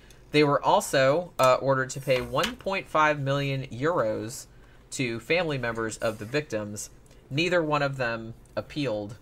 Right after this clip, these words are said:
their sentences. Michelle actually admitted to eight murders,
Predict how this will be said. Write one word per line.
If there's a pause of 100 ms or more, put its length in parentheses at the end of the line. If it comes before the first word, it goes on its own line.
(160)
their
sentences. (1300)
Michelle
actually
admitted
to
eight
murders,